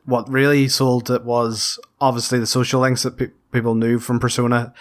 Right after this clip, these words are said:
the style of Persona five, which is the first time, like, you know, it was dripping with style, like, and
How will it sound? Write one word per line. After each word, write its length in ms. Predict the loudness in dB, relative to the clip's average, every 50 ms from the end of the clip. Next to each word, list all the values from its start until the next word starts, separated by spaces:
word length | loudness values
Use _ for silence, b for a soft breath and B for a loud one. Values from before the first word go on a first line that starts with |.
| B B B B -2
the 180 | 0 0 0
style 480 | 0 0 -2 0 0 2 4 4 4 4
of 100 | 2 2
Persona 320 | 0 0 2 4 2 2
five, 400 | 2 2 2 2 2 2 0 -2
which 120 | -6 -8 -6
is 80 | -6
the 100 | -6 -4
first 260 | 0 0 0 0 0 0
time, 480 | -2 -2 -2 -2 -2 -2 -4 -6 -10 b b b b b b b b b _ _ _ _ _ _ _ _ _ _ _ _ -2
like, 260 | 0 0 0 -2 -2
you 60 | 0 2
know, 180 | 2 2 2
it 80 | 0 -2
was 180 | -2 -4 -6
dripping 440 | -6 -4 -2 -2 0 2 2 4 4
with 100 | 4 2
style, 400 | 2 2 2 4 4 4 2 2
like, 160 | 0 -2 -2 -2
and 220 | -2 -4 -4 -6